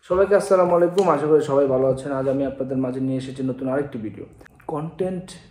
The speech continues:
মনিটাইজেশন পলিসি ভায়োলেশন সম্পর্কে আপনাদেরকে যা যা জানা দরকার, এর ভিতরে already Facebook পাবলিশ করেছে কোনো ধরনের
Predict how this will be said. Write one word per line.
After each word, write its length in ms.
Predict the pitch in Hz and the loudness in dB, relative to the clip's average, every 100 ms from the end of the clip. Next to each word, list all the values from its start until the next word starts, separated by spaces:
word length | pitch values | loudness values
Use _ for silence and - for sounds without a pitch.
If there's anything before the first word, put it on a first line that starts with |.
| - - - | -20 -16 -8
মনিটাইজেশন 720 | 143 139 139 135 131 143 139 131 135 | -6 -4 -6 -6 -8 -10 -10 -10 -6
পলিসি 440 | 127 127 - 127 - | -6 -6 -10 -12 -10
ভায়োলেশন 520 | 113 127 127 - 127 | -8 -6 -6 -6 -10
সম্পর্কে 600 | 131 120 123 120 - 120 | -8 -10 -10 -14 -10 -10
আপনাদেরকে 540 | 113 120 117 113 - | -8 -12 -12 -12 -12
যা 280 | 117 120 113 | -10 -10 -8
যা 80 | 117 | -8
জানা 240 | 117 110 110 | -8 -10 -8
দরকার, 420 | 120 117 - 95 - - - _ | -8 -8 -10 -14 -16 -20 -20 _
এর 180 | - 147 | -6 -4
ভিতরে 500 | 156 147 151 147 147 - - - | -4 -4 -2 -4 -6 -10 -20 -8
already 460 | 135 151 165 160 170 - | -4 -2 -2 -2 -4 -4
Facebook 420 | 143 135 143 156 156 | -4 -4 -8 -8 -6
পাবলিশ 420 | 139 123 143 190 - | -8 -6 -4 -4 -2
করেছে 520 | 147 127 - 139 139 | -2 -2 -4 -8 -6
কোনো 200 | 160 170 | -4 -4
ধরনের 360 | 156 160 156 | -2 0 0